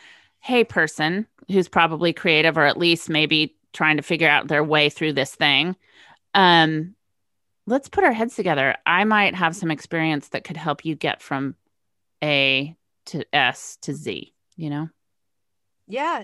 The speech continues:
Speaker 2: You know, a big part of my why for what I do is, um,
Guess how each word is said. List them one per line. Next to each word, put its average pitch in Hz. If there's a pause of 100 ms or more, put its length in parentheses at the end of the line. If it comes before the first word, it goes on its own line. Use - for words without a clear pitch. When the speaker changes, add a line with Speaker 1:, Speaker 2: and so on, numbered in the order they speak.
Speaker 2:
You 262
know, 254
a 226
big 294
part 311
of 277
my 214
why 196
for 202
what 185
I 170
do 220
is, 175
um, 156